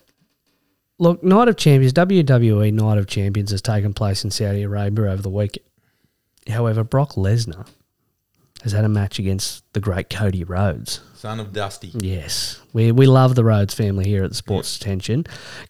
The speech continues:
Speaker 1: Gold Dust.
Speaker 2: Gold Dust.
Speaker 1: Oh, yes. Um, now, Cody Rhodes, it was a, it was a back and forward match,
Speaker 2: Mm.
Speaker 1: and it was an absolute pisser. I loved it. Um, Cody Rhodes had a broken arm.
Speaker 2: Mm.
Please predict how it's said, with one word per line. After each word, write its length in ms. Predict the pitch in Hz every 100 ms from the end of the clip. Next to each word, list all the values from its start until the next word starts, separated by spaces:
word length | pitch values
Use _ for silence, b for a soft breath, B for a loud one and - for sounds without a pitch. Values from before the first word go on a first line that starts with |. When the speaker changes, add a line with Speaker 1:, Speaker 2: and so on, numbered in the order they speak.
| -
Speaker 1:
Gold 300 | 101 110 110
Dust. 440 | 104 - - -
Speaker 2:
Gold 260 | 98 110 107
Dust. 320 | 95 - 107
Speaker 1:
Oh, 220 | 104 95
yes. 520 | 87 - - - - - B B B B
Um, 760 | - 135 147 160 160 170 175 - _ - _ _ _ _ -
now, 240 | 170 185
Cody 380 | 180 - 214 247
Rhodes, 580 | 156 139 131 123 147 -
it 100 | 175
was 140 | 156
a, 40 | 165
it 80 | 170
was 120 | 165
a 60 | 160
back 180 | 185 180
and 120 | 143
forward 360 | - 123 123 107
match, 480 | 98 - - - 113
Speaker 2:
Mm. 100 | -
Speaker 1:
and 300 | 113 117 117
it 80 | 127
was 140 | 135
an 60 | 160
absolute 600 | 165 175 - 135 113 101
pisser. 280 | 104 90 92
I 200 | 101 123
loved 300 | 117 101 90
it. 220 | 76 - - B B B B -
Um, 760 | 120 123 127 127 127 127 131 _ _ _ -
Cody 320 | - 190 190
Rhodes 600 | 131 131 131 123 - - _ _ _ _ _
had 140 | 127 123
a 40 |
broken 340 | 123 117 117
arm. 320 | 104 117 196 311 _ 113
Speaker 2:
Mm. 140 | 120